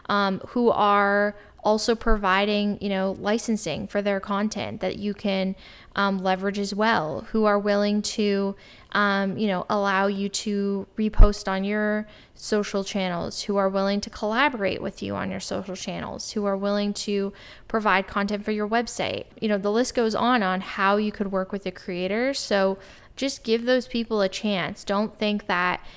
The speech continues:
if someone has five thousand followers or ten thousand followers, people wouldn't be able to do a good job for you. I think giving those people a chance, you might, might be surprised. And sure, there's those occurrences where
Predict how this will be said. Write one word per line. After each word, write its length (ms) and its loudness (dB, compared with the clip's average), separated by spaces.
if 140 -8
someone 440 2
has 680 2
five 260 0
thousand 380 -2
followers 580 2
or 80 -4
ten 240 -2
thousand 360 0
followers, 680 0
people 320 -2
wouldn't 220 0
be 160 0
able 220 0
to 120 -8
do 400 -4
a 80 -2
good 300 -4
job 340 0
for 220 -2
you. 420 -8
I 80 -6
think 500 -8
giving 280 0
those 220 -2
people 300 -4
a 80 2
chance, 760 -4
you 160 0
might, 380 -2
might 260 -2
be 120 -10
surprised. 600 -4
And 140 -4
sure, 180 0
there's 220 0
those 220 0
occurrences 800 -2
where 420 0